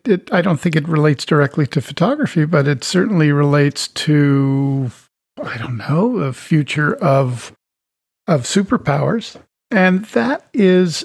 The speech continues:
uh, it's a company called, um, Levitate.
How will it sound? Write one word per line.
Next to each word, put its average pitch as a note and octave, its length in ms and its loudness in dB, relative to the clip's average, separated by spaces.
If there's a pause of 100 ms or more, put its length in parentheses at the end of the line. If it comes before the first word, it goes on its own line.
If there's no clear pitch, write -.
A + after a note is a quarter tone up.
uh, F3+ 300 2
it's G#3+ 180 0
a A3 40 2
company D#4+ 460 -8
called, F#3 720 -2 (1500)
um, D#3+ 460 0 (460)
Levitate. D#3+ 760 0